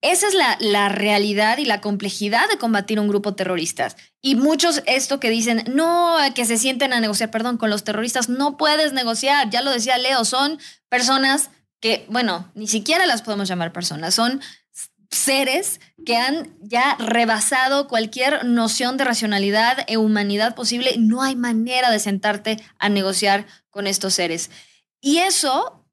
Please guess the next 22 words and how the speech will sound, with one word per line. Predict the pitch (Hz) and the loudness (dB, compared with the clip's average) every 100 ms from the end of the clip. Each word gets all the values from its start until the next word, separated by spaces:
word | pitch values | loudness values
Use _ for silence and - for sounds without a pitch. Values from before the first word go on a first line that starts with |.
| _ - | _ -2
es | 294 | 0
lo | 339 | 2
más | 330 330 349 - - | 2 0 0 -2 -2
complicado | 330 320 277 233 285 294 311 302 233 | -2 -2 -2 -2 0 0 0 -2 -4
del | 254 254 | -2 0
asunto. | 247 320 359 330 208 180 | 0 -2 -2 -2 -2 0
Entonces, | 220 285 277 233 196 - _ _ _ _ _ | 0 0 0 0 -2 -4 _ _ _ _ _
por | - 277 | -2 0
mucho | 302 392 392 415 427 | 2 0 2 0 0
que | 294 | 0
ahora | 247 247 262 277 | 0 0 0 0
Israel, | 254 226 208 226 | -2 -2 -2 -2
y | 220 | -2
lo | 202 | 2
va | 214 269 | 2 2
a | |
hacer, | 269 226 220 | 0 -2 -2
y | 262 | -2
lo | 254 | -2
tiene | - 302 359 - | 0 0 2 0
que | 294 | -2
hacer, | 254 233 180 - | -2 0 0 -2